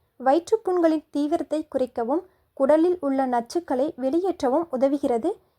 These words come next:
குடல் வாழ் பாக்டீரியாக்களின் வளர்ச்சியை தூண்டி செரிமான மண்டலம் தொடர்பான நோய்கள் வருவதை தடுக்கிறது. அதே சமயம் தயிர், மோர் போன்றவற்றில் கால்சியம் சத்து நிறைந்துள்ளதால் எலும்பு மண்டல ஆரோக்கியத்தை மேம்படுத்த உதவுகிறது.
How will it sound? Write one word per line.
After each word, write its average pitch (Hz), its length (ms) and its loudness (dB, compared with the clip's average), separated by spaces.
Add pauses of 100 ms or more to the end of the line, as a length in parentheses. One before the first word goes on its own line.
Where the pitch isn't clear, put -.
(140)
குடல் 415 340 4
வாழ் 403 260 4
பாக்டீரியாக்களின் 320 840 -2
வளர்ச்சியை 294 580 -2
தூண்டி 262 440 -4 (160)
செரிமான 427 540 2
மண்டலம் 339 340 0
தொடர்பான 302 460 2
நோய்கள் 277 320 0
வருவதை 254 480 -2
தடுக்கிறது. 233 520 -2 (280)
அதே 247 320 0
சமயம் 277 460 -2 (380)
தயிர், 311 380 2
மோர் 370 220 0
போன்றவற்றில் 320 640 -2 (100)
கால்சியம் 277 400 0
சத்து 349 300 -4
நிறைந்துள்ளதால் 277 800 2
எலும்பு 339 360 0
மண்டல 370 340 2
ஆரோக்கியத்தை 285 720 0
மேம்படுத்த 302 540 0
உதவுகிறது. 240 680 2